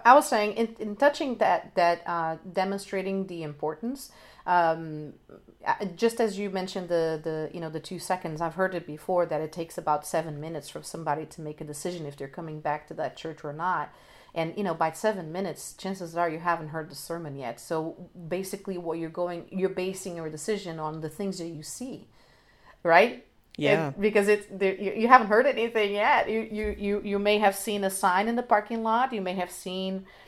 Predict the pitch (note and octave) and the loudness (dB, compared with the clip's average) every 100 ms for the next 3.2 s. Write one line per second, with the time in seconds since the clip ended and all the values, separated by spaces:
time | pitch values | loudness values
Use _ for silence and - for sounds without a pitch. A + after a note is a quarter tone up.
0 | - - F#3 E3+ E3+ E3 F3+ G3 G#3+ A3 | -18 -10 -6 -4 -4 -4 -2 2 4 4
1 | G3+ G3+ G3 F#3 F3+ A3 C4+ B3 E3+ D#3+ | 2 2 -2 0 2 2 2 2 2 0
2 | D#3+ D#3 D#3 D#3 D#3 D#3 - F3 E3 E3 | -6 -4 -2 -2 -4 -8 -10 -8 -6 -6
3 | F3+ | -8